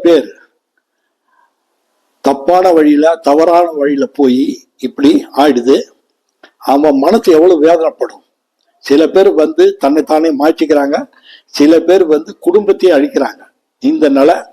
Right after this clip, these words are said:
தொடரக்கூடாது. அதனால கொஞ்சம்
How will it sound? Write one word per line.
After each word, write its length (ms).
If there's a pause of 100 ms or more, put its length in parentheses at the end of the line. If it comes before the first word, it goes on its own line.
தொடரக்கூடாது. 680 (920)
அதனால 320 (1200)
கொஞ்சம் 400